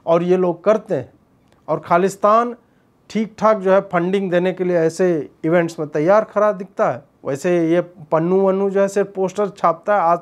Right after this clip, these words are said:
तक किसी को इसने एक भी डॉलर दिया हो इ-, इसका कोई सबूत कहीं पे नहीं है।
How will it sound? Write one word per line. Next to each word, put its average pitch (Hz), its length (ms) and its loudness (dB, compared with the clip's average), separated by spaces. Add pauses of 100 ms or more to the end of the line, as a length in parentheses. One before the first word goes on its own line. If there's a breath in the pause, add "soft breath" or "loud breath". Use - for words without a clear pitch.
तक 196 140 -6
किसी 190 240 -8
को 190 160 -4
इसने 185 300 -6 (340 soft breath)
एक 180 220 0
भी 190 140 2
डॉलर 180 340 4
दिया 165 260 2
हो 180 280 0 (120)
इ-, 165 140 -6 (100)
इसका 180 260 -4
कोई 180 220 -2
सबूत 175 360 -6
कहीं 151 240 -2
पे 190 200 -2 (340 loud breath)
नहीं 190 200 6
है। - 280 -10